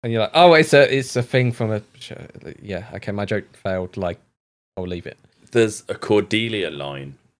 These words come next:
Speaker 2: from episode one of Buffy.
Speaker 1: Okay.
Speaker 2: Um, which is, "Don't you have an elsewhere to be?" That I used to say to people all the time, but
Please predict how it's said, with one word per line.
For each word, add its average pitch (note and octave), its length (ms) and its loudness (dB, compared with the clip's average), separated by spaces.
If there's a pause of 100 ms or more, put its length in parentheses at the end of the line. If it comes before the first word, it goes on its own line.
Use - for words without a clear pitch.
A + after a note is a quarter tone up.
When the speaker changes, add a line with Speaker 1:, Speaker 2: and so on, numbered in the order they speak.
(120)
Speaker 2:
from D2+ 560 -4 (1500)
episode B2+ 440 -4
one B2+ 160 -2
of C3 100 -6
Buffy. - 320 -10 (220)
Speaker 1:
Okay. A2+ 220 -12 (140)
Speaker 2:
Um, E2+ 400 -4
which - 180 -14
is, F#2+ 120 -8
"Don't G#2 320 0
you F#2+ 80 -8
have G2 120 -10
an F#2 120 -12
elsewhere F#2 420 -4
to - 120 -14
be?" C2 180 -14 (580)
That A#2+ 120 6
I A2+ 40 2
used A#2+ 220 -2
to A2+ 60 -8
say A#2+ 280 0
to B2+ 120 -10
people F2 520 -12
all G2 200 4
the F#2 100 -6
time, - 520 -4 (360)
but G#2+ 200 0